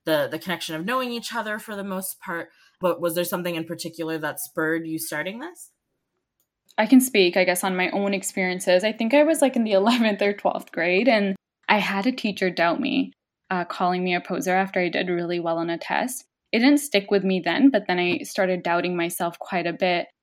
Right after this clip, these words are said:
Speaker 2: But anyways, I went downstairs to the guidance counselor because this is really around the time we were all figuring out what we wanted to do with our lives. So I went and I asked her for help, and all we really accomplished in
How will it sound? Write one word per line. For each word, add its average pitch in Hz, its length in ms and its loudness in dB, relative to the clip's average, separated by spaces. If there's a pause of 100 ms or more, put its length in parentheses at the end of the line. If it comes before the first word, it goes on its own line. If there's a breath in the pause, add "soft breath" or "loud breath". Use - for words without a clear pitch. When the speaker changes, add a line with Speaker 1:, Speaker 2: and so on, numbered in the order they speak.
(140)
Speaker 2:
But - 80 4
anyways, 190 380 4
I 185 60 2
went 180 220 0
downstairs 175 680 -4 (200)
to 180 180 -2
the 175 80 -4
guidance 170 340 -6
counselor 196 480 -4
because 196 280 -2
this 180 180 -6
is 190 160 -4
really 175 260 0
around 170 220 0
the 180 80 0
time 185 460 -2 (260)
we 240 120 0
were 240 80 4
all 214 160 2
figuring 196 380 -2
out 175 140 2
what 170 160 -6
we 175 100 -8
wanted 165 280 -6
to - 100 -10
do 160 220 -8
with 165 140 -10
our 160 140 -8
lives. 170 520 -4 (300)
So - 160 -4
I 196 100 4
went 190 380 0
and 190 120 -2
I 185 260 -4
asked 190 500 -6 (140)
her 196 340 2
for 190 220 -2
help, 196 340 -2
and 185 200 -2
all 185 160 -4
we 220 120 -2
really 190 260 -2
accomplished 175 640 -8
in 180 260 -6